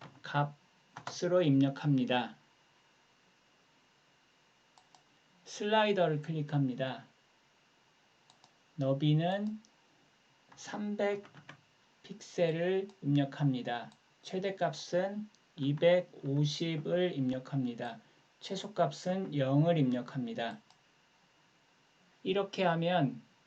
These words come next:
디자인이 끝났습니다. 이제 오른쪽 위에 블록을 클릭합니다. 코딩을 시작합니다.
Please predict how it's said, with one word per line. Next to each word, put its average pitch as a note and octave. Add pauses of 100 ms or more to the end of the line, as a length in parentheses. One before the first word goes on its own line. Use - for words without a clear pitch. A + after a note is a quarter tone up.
(1200)
디자인이 D3+
끝났습니다. B2+ (1000)
이제 D#3+
오른쪽 D3
위에 D#3 (540)
블록을 F3
클릭합니다. B2+ (1120)
코딩을 G#3
시작합니다. C#3